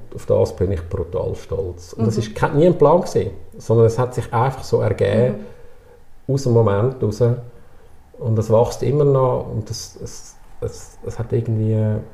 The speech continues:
Speaker 1: ja, es entfaltet Wirkung auf eine neue Art, so einen eigenen Spirit und das ist extrem cool.
Speaker 2: Mhm.
Speaker 1: Ähm, das ist lässig.
Speaker 2: Ja. Ja, es ist wirklich sehr inspirierend. Ich finde, da kannst du auch stolz sein drauf.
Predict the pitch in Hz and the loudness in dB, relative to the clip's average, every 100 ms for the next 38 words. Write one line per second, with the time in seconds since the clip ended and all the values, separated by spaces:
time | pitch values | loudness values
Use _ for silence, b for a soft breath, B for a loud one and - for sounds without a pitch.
0 | - - - - - - - - - 123 | -20 -20 -20 -20 -20 -20 -20 -10 -2 -2
1 | 120 - 113 - 113 117 117 110 110 143 | -2 -4 -6 2 4 4 2 2 6 6
2 | - 127 120 120 107 110 107 95 95 117 | 4 -2 -2 0 2 4 4 4 6 6
3 | 120 - - - - - - - - 110 | 4 -2 -16 -18 -20 -20 -20 -20 -6 -2
4 | 104 101 110 120 107 - 101 113 107 - | -2 0 0 2 0 0 4 6 4 0
5 | - 117 - 110 - 110 - 120 139 - | -10 -8 -4 -4 -2 -4 -2 -2 -2 -2
6 | 147 127 226 202 202 - - - - - | -6 -4 -6 -6 -6 -10 -20 -20 -20 -20
7 | - - 110 110 107 104 - - - - | -16 -8 -6 -4 -6 -8 -12 -16 -16 -16
8 | - - - - - 113 - 214 - - | -10 0 2 2 -4 -10 -6 -6 -6 -10
9 | - - - - - - - - - - | -16 -14 -14 -14 -14 -14 -14 -16 -18 -18
10 | B B B 214 214 - 226 226 233 208 | B B B -4 -4 -4 -4 -2 0 0
11 | 202 214 - 202 180 175 175 165 - 190 | 0 -2 -4 -6 -4 -6 -6 -10 -10 -12
12 | 185 - 175 180 - - 87 - - 98 | -12 -10 -10 -10 -12 -8 -8 -8 -8 -6
13 | 180 | -8